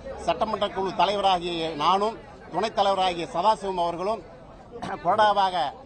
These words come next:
சிவக்குமார் அவர்களையும் எங்கள் மருத்துவர் அன்புமணி ராமதாஸ் பாமகவினுடைய தலைவருடைய கடிதத்தில் எழுத்துப்பூர்வமாக எழுதி நமது சட்டமன்ற செயலாளர் அவர்களிடமும் அதேபோல் அன்று பேரவைத் தலைவருடைய நேர்முக உதவியாளர் கொடுக்கப்பட்டுள்ளது.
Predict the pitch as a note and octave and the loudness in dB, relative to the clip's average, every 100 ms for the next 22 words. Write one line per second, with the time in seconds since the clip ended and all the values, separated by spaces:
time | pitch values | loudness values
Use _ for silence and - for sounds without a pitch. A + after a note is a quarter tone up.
0 | - F#3 G#3+ G#3+ G#3 F#3 F3+ E3+ F3+ G#3+ | -12 -8 -6 0 2 2 0 -2 -4 -6
1 | - - E3 E3+ E3 G3 G#3 G3+ E3+ F#3+ | -10 -12 -6 -4 -2 -2 -2 0 0 0
2 | G#3 G3+ F3+ F#3 F#3+ F3 - D#3+ G3+ G3+ | -4 -4 0 0 0 -2 0 0 0 0
3 | F#3 E3 D#3+ F3+ G3 F#3 F3 D#3 E3 F#3+ | -2 -4 -2 -2 -2 -4 -2 -2 -2 -2
4 | F#3+ G#3 G#3+ - - - F#3 G3+ F#3+ F#3+ | -4 -4 -4 -6 -12 -4 -4 -2 -4 -2
5 | F3+ F3+ E3+ F3 G3 G3+ - - - - | 0 0 0 -2 -2 -4 -10 -16 -16 -16
6 | - - F3+ E3 F3 F3 D3 - - G3 | -12 -8 -4 -2 0 0 -2 -6 -8 -4
7 | - A3 G#3 F3 F3+ G#3 G#3+ G3+ F#3 E3+ | -2 -2 -2 -2 0 4 6 4 2 0
8 | F3 E3+ E3 F#3 G#3+ G3+ - - - - | -2 -6 -4 -2 -2 -4 -14 -16 -12 -4
9 | F#3+ G#3 G#3+ A3 - - - - - - | -2 2 2 0 -6 -16 -18 -18 -20 -18
10 | - E3+ F#3+ G3 F#3 D3+ A#2+ D3+ F#3+ G#3+ | -4 -2 -2 -2 -2 -2 -4 2 4 4
11 | G#3 F#3+ F#3 G#3+ G3+ F#3+ F3+ F3+ G#3 F#3+ | 0 -2 -2 0 -2 -4 -2 -2 -2 -2
12 | E3 G3 G3+ F#3 F3+ F#3 F#3 F3 E3+ E3 | -4 -2 0 0 -2 -6 -6 -8 -6 -2
13 | D#3+ G#3 | 0 0